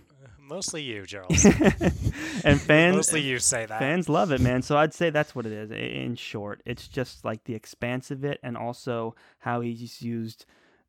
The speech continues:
Speaker 2: mythology and culture to create this huge world. It's just a bunch of interesting ideas that you can't get in, like, a trilogy.
Speaker 1: That's a great point, Charles. And
Speaker 2: Mm-hmm.
Speaker 1: I,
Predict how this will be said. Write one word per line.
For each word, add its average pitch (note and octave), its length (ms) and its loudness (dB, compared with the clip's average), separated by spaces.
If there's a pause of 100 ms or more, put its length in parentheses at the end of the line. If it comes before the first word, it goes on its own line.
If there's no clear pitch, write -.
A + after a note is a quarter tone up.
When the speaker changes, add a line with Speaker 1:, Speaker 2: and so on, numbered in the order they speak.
Speaker 2:
mythology A2+ 760 -2
and G#2+ 140 -6
culture A2 560 -8
to G#2+ 140 -12
create G#2 540 -12 (480)
this - 160 -10
huge G#2+ 500 -12 (140)
world. A2+ 480 -4
It's - 160 -18
just D3 160 -10
a B2+ 40 -4
bunch B2+ 220 0
of C3 80 -2
interesting B2+ 460 -6
ideas G#2+ 560 -8
that - 240 -6 (140)
you - 100 -20
can't A#2 320 -8
get A2+ 260 -4
in, A2+ 140 -8
like, G#2+ 240 -16 (320)
a C3 60 -8
trilogy. - 680 -14 (1500)
Speaker 1:
That's - 640 -4
a C#3 100 -12
great A2+ 360 -10
point, A2 320 -14
Charles. F#2+ 680 -10 (100)
And C3 100 -8
Speaker 2:
Mm-hmm. A2 100 -8
Speaker 1:
I, C#3 240 -8